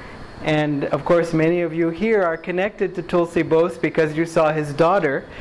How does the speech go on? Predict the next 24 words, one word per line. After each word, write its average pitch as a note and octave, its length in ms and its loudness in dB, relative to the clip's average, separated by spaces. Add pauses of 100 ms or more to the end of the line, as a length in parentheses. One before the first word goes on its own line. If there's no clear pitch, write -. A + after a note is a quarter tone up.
(120)
Hashi D3+ 360 2
Mukherjee, D#3 680 2 (220)
when D3+ 180 4
she D3+ 200 0
was D#3 240 0
here. G3+ 360 2 (160)
And E3 160 2
so F#3+ 180 4
again, F#3 480 2 (460)
it F3+ 160 2
may G3+ 280 2
seem A3+ 360 2
so A3 300 2
far A3 320 4
away G#3 300 2
in F3+ 140 -4
time F#3+ 280 -2
and F#3+ 100 -2
space, G3 380 2
and F#3+ 120 2
it's F#3+ 180 -4
not. G#3 320 2
You F3+ 200 2
saw G#3 500 2